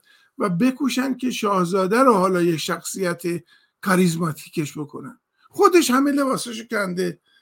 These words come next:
میگه: «آقا، منم مثل شما هستم، بیایید با همدیگه کار بکنیم.» بنابراین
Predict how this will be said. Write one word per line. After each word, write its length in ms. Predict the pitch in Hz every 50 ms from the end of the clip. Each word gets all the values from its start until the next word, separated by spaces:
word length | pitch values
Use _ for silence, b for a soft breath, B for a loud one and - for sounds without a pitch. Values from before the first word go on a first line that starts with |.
| _ _
میگه: 200 | 247 226 226 269
«آقا، 220 | 247 254 240 262 269
منم 340 | 254 254 262 262 247 247
مثل 220 | 247 254 - - 247
شما 400 | 208 - 226 214 208 226 233 226
هستم، 500 | 214 185 165 - - - 156 143 131 - _ _ _ _ _ _ _ _ -
بیایید 400 | 190 202 226 247 262 262 196 185
با 160 | 202 202 196
همدیگه 560 | 180 160 170 185 196 185 175 175 175 190 226
کار 300 | - - 190 190 160 151
بکنیم.» 460 | 147 147 139 139 - 135 139 131 - - _ _ _ _ _ _ _ _ _ _ _ _ _ _ _ _ _ _ _
بنابراین 720 | - 240 277 294 262 277 269 277 254 247 247 240 247 -